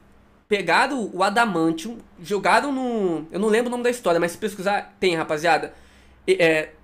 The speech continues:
esse fogo tava tão mais forte que chegou a derreter o adamantium. E o Groot pulou lá nesse fogo e saiu vivo. Então eu não sei se ele ficou lutando contra o fogo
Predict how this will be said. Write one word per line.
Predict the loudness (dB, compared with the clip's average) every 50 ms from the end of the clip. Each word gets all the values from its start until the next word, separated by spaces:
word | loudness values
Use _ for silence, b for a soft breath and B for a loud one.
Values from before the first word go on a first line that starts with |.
| _ _ _ _ _ _ _ _ _ _
esse | -2 -2 0 0 -2
fogo | -4 -2 2 6 6 6 6 4 2
tava | 0 2 4 4 4 2
tão | 0 0 2 2 4 4 2 0 0
mais | 0 -2 -4 -4 -8
forte | -4 -2 0 2 2 0 -2 -6 -12 -10
que | -8 -6 -6 -2
chegou | -2 0 2 2 2
a |
derreter | 2 2 -2 -2 -4 -2 -4 -2
o | 0 0
adamantium. | 0 0 -2 0 2 0 0 0 -2 -4 -10 -12 b b b b b b b b b b b _
E | -2 0
o | 2
Groot | 2 0 0 0 -4 -6
pulou | -4 0 0 2
lá | 4 4 2
nesse | 2 0 -6 -8
fogo | -4 2 2 4 4 2 -2 -8
e | -10 -4
saiu | 0 0 0 2 0
vivo. | -2 -4 -6 -8 -8 -10 -12 -16 -18 _ _ _ _ _ _ -20 -20 _ _ _ -20 _ _ _ _ _ _
Então | -4 -2 2 4 6 6 6
eu | 6
não | 4 4 0 -2
sei | -4 -4 4 4 4 6 4 0
se | -4 -6 -8 -4 -2
ele | 0 0 0
ficou | -2 -6 -6 -2 0 0 0
lutando | 0 -2 2 4 4 4 6 4 0
contra | 0 0 0 2 2 0 2 0
o | 0
fogo | 0 2 4 4 4 4 4 -2 -6